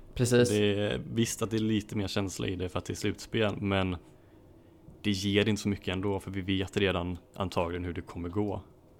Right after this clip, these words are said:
Speaker 1: Nej, men, och de enda matcherna som det lyckas byggas någon typ av hype kring är ju f-, de gångerna Frölunda har spelat finaler i, på
Speaker 2: Mm.
Speaker 1: hemmaplan. För då är, då är det ändå en titel som står på spel och man lyckas, man
Speaker 2: Ja.
Speaker 1: lyckas ändå,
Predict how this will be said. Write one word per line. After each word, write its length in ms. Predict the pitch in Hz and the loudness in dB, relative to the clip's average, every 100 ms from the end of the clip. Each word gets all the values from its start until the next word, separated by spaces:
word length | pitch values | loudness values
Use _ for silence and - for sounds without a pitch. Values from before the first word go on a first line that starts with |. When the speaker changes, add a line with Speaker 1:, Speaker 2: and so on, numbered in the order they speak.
| - - - - | -20 -20 -20 0
Speaker 1:
Nej, 100 | 143 | 4
men, 200 | 143 147 | 6 6
och 160 | 156 147 | 8 8
de 140 | 143 | 8
enda 560 | 147 131 120 123 135 135 | 8 8 8 8 8 6
matcherna 520 | 147 139 - 127 117 | 4 2 0 4 4
som 420 | - 120 117 117 | 6 6 6 6
det 80 | 117 | 4
lyckas 500 | 117 120 - - - | 4 2 2 0 4
byggas 360 | 127 117 113 | 4 6 4
någon 280 | 120 120 117 | 6 8 6
typ 240 | 120 135 120 | 4 2 4
av 120 | 110 135 | 2 4
hype 260 | 117 113 - | 4 4 -2
kring 420 | - 143 135 135 135 | 0 4 6 4 6
är 220 | 117 107 | 6 8
ju 180 | 120 123 | 6 4
f-, 340 | - - - | 0 -14 -10
de 260 | - 123 117 | 2 6 8
gångerna 300 | 120 117 117 | 8 6 6
Frölunda 280 | - 120 113 | 6 6 6
har 80 | 110 | 4
spelat 260 | - 123 | 0 0
finaler 480 | - 120 117 123 123 - - - | 2 4 6 4 2 -6 -20 -8
i, 100 | 151 | -8
på 280 | - - 123 | -2 4 6
Speaker 2:
Mm. 120 | 117 | 6
Speaker 1:
hemmaplan. 460 | 120 113 - 117 - - - - - - | 6 6 8 6 4 -6 -20 -20 -20 -20
För 140 | - 127 | 2 6
då 240 | 131 127 | 10 12
är, 180 | 120 117 | 12 10
då 200 | 127 131 | 10 10
är 140 | 117 | 10
det 100 | 117 | 8
ändå 180 | 127 120 | 8 8
en 120 | 117 | 6
titel 480 | - 120 117 - 127 | 4 2 2 2 4
som 120 | 120 | 4
står 160 | 117 117 | 4 2
på 120 | - | 4
spel 360 | - 120 113 - | 2 4 6 6
och 80 | |
man 160 | 117 117 | 8 8
lyckas, 680 | 117 - 139 117 - - - - - - - - | 4 2 2 2 0 -10 -14 -20 -20 -20 -20 -2
man 180 | - 127 | 4 6
Speaker 2:
Ja. 60 | |
Speaker 1:
lyckas 220 | - 120 | 6 6
ändå, 380 | 127 117 117 117 | 6 6 6 4